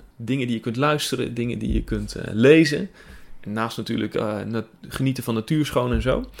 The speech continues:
Nou, Adse, we gaan, eh, eens even met elkaar praten over wat goede luistertips qua podcast, qua muziek misschien. En, eh, leestips. Dus, eh, k-, kun jij,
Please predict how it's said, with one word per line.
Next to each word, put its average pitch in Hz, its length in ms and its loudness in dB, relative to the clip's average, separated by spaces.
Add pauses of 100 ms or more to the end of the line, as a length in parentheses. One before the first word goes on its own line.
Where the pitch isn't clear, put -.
(480)
Nou, 113 280 4
Adse, 131 300 4
we 123 100 2
gaan, 135 300 0
eh, 123 240 2 (540)
eens 135 140 0
even 143 180 4
met 151 100 2
elkaar 131 200 0
praten 156 400 4
over 127 300 4
wat 131 160 2
goede 139 420 4
luistertips 170 800 2
qua 123 220 0
podcast, 147 720 0
qua 127 220 -2
muziek 135 360 0
misschien. 135 420 -4 (480)
En, 123 220 0
eh, 113 260 2
leestips. - 640 6 (560)
Dus, 156 200 4
eh, 151 200 8
k-, - 180 -10
kun 175 140 2
jij, 180 360 4